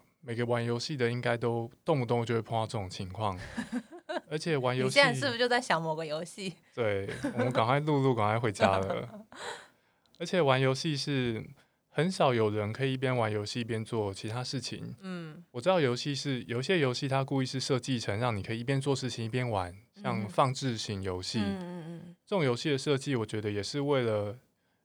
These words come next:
Speaker 1: 迎合一般人的生活形态，然后在你的事情的缝隙当中榨取你的时间啊。
Speaker 2: 嗯，嗯，嗯。
Speaker 1: 总之，我觉得现代游戏的一个特色是，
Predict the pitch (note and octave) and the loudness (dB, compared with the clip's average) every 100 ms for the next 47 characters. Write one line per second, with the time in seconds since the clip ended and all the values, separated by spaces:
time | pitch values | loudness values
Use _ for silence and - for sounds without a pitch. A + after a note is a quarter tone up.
0 | _ C3 B2+ E3+ D3+ C3 D3 C#3 C3+ B2+ | _ -4 -2 2 2 2 0 2 2 4
1 | G#2+ G2+ G#2 G2+ D#3 D#3 B2+ A2+ G#2 A#2+ | 2 2 0 0 2 2 2 0 -2 0
2 | C3 G#2+ G2 G#2+ A#2 C#3 C3+ D3+ A2+ G2+ | 2 2 0 -2 0 0 2 0 0 0
3 | G2 G2 F#2+ - _ _ _ - F#3 D3 | 0 0 -2 -8 _ _ _ -6 -2 -2
4 | - A2+ A2 E3 C3+ B2 C3+ B2 A2+ A2 | -2 -4 -2 0 0 0 -2 -2 0 0
5 | A2 A2+ G#2+ - B2+ G#2 - F#2+ F#2+ F2 | 0 0 0 2 2 2 -2 -4 -6 -6
6 | F2+ - F2+ G2+ F#2+ G#3 F#3 F#3 F3+ F3 | -8 -8 -4 -2 0 0 0 -2 -6 -8
7 | F3 D#3+ _ C3 C3 G3 C3+ B2 A#2 A#2+ | -12 -16 _ -6 0 2 4 2 0 0
8 | D3 C#3+ B2+ G#2+ G#2 C3 A2+ A2 G#2+ - | 2 4 4 4 0 0 0 0 -2 -2
9 | A#2+ B2 G#2+ - G#2+ | 0 0 0 0 -2